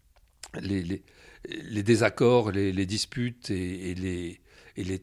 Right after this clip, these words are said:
choses qui deviennent parfois tatillonnes, tatillonnes dans un, dans un, dans un héritage,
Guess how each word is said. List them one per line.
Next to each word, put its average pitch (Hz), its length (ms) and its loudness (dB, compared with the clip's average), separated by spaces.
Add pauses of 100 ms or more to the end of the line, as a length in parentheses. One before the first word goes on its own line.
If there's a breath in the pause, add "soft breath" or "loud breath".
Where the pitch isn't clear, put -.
(100)
choses - 280 -2
qui 113 100 -4
deviennent 101 300 -2
parfois 98 240 -4
tatillonnes, 151 640 0 (340 soft breath)
tatillonnes 147 520 2
dans 107 220 -2
un, 101 140 -2
dans 98 260 -4
un, 87 600 -6
dans 87 240 -6
un 92 100 -2
héritage, 104 560 -2